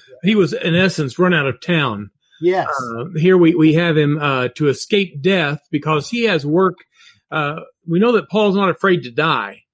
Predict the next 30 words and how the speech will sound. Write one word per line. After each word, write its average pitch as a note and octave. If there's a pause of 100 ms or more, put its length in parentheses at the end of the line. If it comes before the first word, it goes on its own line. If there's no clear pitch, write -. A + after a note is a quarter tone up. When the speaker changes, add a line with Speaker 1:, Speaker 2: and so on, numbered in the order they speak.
(340)
Speaker 1:
but D#3+
he G#3
has E3+
work G3
that D#3
he F3
has D3
been D3
given G#3
to F#3
him F#3+
to F3+
do, C#3
and A#2+
he's F3+
gonna F3+
be D#3+
a C3
witness F3
before D3
kings G3
and, C3 (380)
and C#3+
rulers F3+
and, C#3+
and C#3
all F3+
of D#3+
those E3+
things. C3+